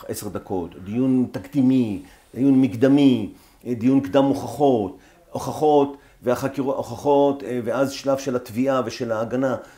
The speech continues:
אז כל משפט נמשך שנים, עם עשרות מופעים, שזה משאבים אדירים למדינת ישראל שלוקח. אז צריך לייעל, מערכת המשפט צריכה להתייעל, היא צריכה גם לדעת, אה, להיות, אה, יותר קצרה,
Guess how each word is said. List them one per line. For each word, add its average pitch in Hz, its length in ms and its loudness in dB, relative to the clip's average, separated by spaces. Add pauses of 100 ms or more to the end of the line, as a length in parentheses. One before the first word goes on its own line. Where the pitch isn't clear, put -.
(160)
אז - 100 -16
כל 190 200 0
משפט 170 400 -4
נמשך 127 340 -6
שנים, 123 540 -4 (200)
עם 143 160 0
עשרות 139 400 -4
מופעים, 110 600 -2 (300)
שזה 104 240 -10
משאבים 113 500 -4
אדירים 120 580 -2 (320)
למדינת 95 520 -6
ישראל 90 320 -12
שלוקח. 82 520 -14
אז - 80 -18
צריך 160 180 -8
לייעל, 139 360 2
מערכת 113 220 -2
המשפט 110 280 -6
צריכה - 180 -10
להתייעל, 92 480 -10 (1000)
היא - 80 -16
צריכה 131 220 -4
גם 123 180 0
לדעת, 117 500 -2
אה, 98 220 -6 (100)
להיות, 104 420 -8
אה, 104 60 -4 (760)
יותר 95 280 -10
קצרה, 92 680 -6